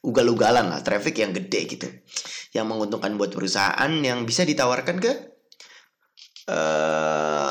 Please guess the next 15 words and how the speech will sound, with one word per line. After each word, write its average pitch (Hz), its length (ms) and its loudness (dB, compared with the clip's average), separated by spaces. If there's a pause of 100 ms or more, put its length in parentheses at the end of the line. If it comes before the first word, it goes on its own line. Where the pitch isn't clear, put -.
(100)
the 147 160 0
highest 151 320 2
bidder 135 320 2
gitu, 113 160 -2
penawar 117 320 2
tertinggi. 120 480 -4 (1700)
Nah, 131 240 4
hoax 143 320 2
ini 185 560 0
jadi 127 320 2
masalah 127 560 2
yang, 127 300 0 (1040)
masalah 123 400 2
besar 156 480 0
dari 131 480 0